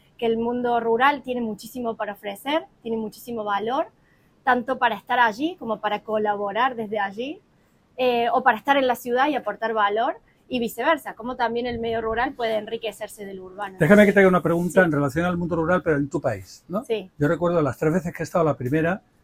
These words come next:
Speaker 2: me di cuenta, lo primero que me di cuenta es que aquello era muy grande.
Speaker 1: Sí, <laughs> muy extenso.
Speaker 2: De hecho, conocí a una, a una,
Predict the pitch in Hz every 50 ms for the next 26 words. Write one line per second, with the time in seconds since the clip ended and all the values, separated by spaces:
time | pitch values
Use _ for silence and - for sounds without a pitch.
0 | _ _ - 135 139 143 147 143 - 170 165 156 - 175 170 - 147 135 135 139
1 | 151 175 170 180 165 151 147 160 156 165 147 156 151 139 147 147 147 147 147 139
2 | 135 123 117 120 113 110 101 - - - _ _ _ - 254 226 - - - _
3 | _ _ - - _ - - - 277 294 - - - - 311 233 277 - - 143
4 | 143 - 196 185 170 160 147 135 - - 165 165 165 165 160 160 165 156 151 -
5 | 156 151 147 147 147 151 151 147 147 143 143 139 139 135 135